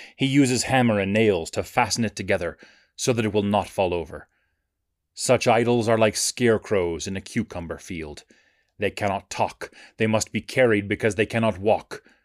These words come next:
Do not be afraid of them, because they cannot hurt you, and they do not have any power to help you." I said, There is no one like you, Lord. You are great, and you are renowned for your power.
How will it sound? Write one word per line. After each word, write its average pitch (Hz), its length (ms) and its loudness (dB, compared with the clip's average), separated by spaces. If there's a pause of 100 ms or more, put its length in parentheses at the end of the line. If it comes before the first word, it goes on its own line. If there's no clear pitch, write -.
(460)
Do 113 140 -2
not 123 320 4
be 127 120 4
afraid 127 380 2
of 98 120 -2
them, 82 260 -4 (400)
because 110 300 0
they 107 100 4
cannot 101 460 -4
hurt - 300 -4
you, - 180 -10 (240)
and 113 180 2
they 110 100 4
do 113 240 2
not 120 220 6
have 101 340 0
any 131 240 0
power 107 560 2 (120)
to 110 100 -4
help 101 300 -4
you." 76 220 -14 (1400)
I 104 60 -6
said, 101 380 0 (680)
There 196 160 6
is 175 120 4
no 165 140 10
one 196 160 8
like 143 200 2
you, 165 180 6
Lord. 147 360 6 (440)
You 165 160 10
are 165 60 10
great, 160 460 4 (340)
and 160 160 2
you 180 140 10
are 160 120 8
renowned 151 580 6
for 135 140 0
your 117 120 0
power. 107 440 -2